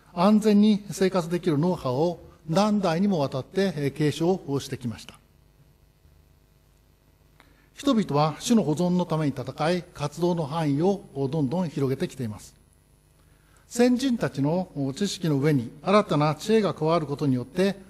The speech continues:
新たな知識となりました。近年のインターネットや、あるいは携帯電話の進展というものによって、私たちの知恵は地球的な規模でそれを獲得することができるように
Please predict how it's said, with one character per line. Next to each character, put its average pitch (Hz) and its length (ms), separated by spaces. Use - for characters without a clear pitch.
新 170 260
た 175 120
な 190 240
知 151 140
識 - 180
と 214 160
な 127 140
り 113 80
ま 95 100
し - 60
た。 - 100
近 233 200
年 151 160
の 175 320
イ 190 120
ン 185 60
タ 180 140
ー - 20
ネ 170 120
ッ - 20
ト - 160
や、 170 240
あ 170 40
る 180 80
い 180 40
は 160 120
携 180 240
帯 180 140
電 175 160
話 135 80
の 147 340
進 143 240
展 147 220
と 120 100
い 175 100
う 185 40
も 196 100
の 202 100
に 160 120
よ 131 80
っ - 20
て、 190 300
私 156 320
た 143 100
ち 147 140
の 160 120
知 160 200
恵 147 80
は 147 240
地 - 160
球 226 220
的 214 200
な 202 180
規 214 140
模 151 140
で 185 220
そ 165 140
れ 156 60
を 180 120
獲 - 240
得 156 160
す 160 100
る 151 80
こ 160 100
と 196 100
が 156 260
で 127 140
き 151 100
る 131 80
よ 147 60
う 165 60
に 202 200